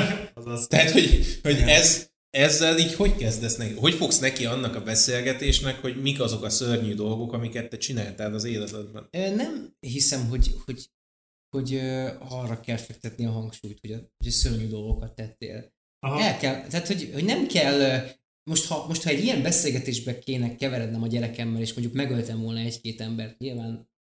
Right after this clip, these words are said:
Speaker 3: nem tudok ebből kiindulni, de hogy
Speaker 1: Aha.
Speaker 3: akkor nem feltétlenül a súlyán, tehát, hogy nem, nem a sú-, nem, nem azt, nem úgy adnám át az információt, hogy azonnal a súlyt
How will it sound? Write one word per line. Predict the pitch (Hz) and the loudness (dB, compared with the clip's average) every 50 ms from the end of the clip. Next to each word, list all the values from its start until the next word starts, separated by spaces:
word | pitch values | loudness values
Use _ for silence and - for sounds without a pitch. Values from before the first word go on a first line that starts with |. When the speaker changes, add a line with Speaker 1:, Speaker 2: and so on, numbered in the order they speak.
| _ - 120 | _ -12 -10
Speaker 3:
nem | 120 117 | -10 -10
tudok | - - - 117 110 - - | -10 -10 -12 -14 -12 -12 -12
ebből | 113 107 107 110 | -12 -10 -10 -10
kiindulni, | 110 - 113 110 110 117 127 127 131 143 147 - - _ _ _ | -10 -8 -8 -6 -6 -6 -6 -6 -6 -6 -8 -10 -14 _ _ _
de | - - | -4 -2
hogy | 135 147 151 | 2 2 4
Speaker 1:
Aha. | 156 160 | 6 6
Speaker 3:
akkor | 165 180 180 180 - - - - | 6 6 6 2 0 -6 -6 -2
nem | 160 185 220 226 | 2 2 4 4
feltétlenül | 226 226 185 170 180 170 - - 170 160 160 156 | 4 4 4 4 4 2 0 0 0 -2 -2 0
a | 151 | 0
súlyán, | - - - 180 170 160 147 139 127 117 113 113 113 113 110 - - _ _ _ _ _ _ _ _ _ | 2 2 2 2 2 4 6 6 6 6 4 0 -2 -4 -4 -8 -12 _ _ _ _ _ _ _ _ _
tehát, | - 117 - | -12 -6 -4
hogy | 143 139 143 | -4 -2 -2
nem, | 160 175 160 - | -2 -4 -2 -2
nem | 165 175 160 | -2 -2 -2
a | 151 | 0
sú-, | - - - - - - | 0 0 0 -2 -4 -4
nem, | - 170 180 180 - | -2 0 0 0 0
nem | 160 185 175 156 | 0 0 0 2
azt, | 151 - - - - - | 4 4 4 4 2 0
nem | 165 190 208 202 | 2 4 4 6
úgy | 185 147 | 6 4
adnám | 147 139 131 135 135 131 | 4 4 4 2 2 2
át | 131 127 123 | 0 0 -2
az | 127 120 | 0 0
információt, | 131 135 127 - 151 139 147 156 160 156 - - 185 180 180 180 | 0 -2 -2 -2 -4 -4 -4 -4 -2 0 0 2 2 2 2 0
hogy | - 147 123 - | -2 -6 -8 -6
azonnal | - 170 143 139 139 131 127 123 127 | -4 -2 0 0 0 -2 -2 -4 -4
a | 123 | -4
súlyt | 120 - - - 151 135 123 123 120 120 - _ | -4 -4 -4 -4 -2 0 0 0 -2 -2 -6 _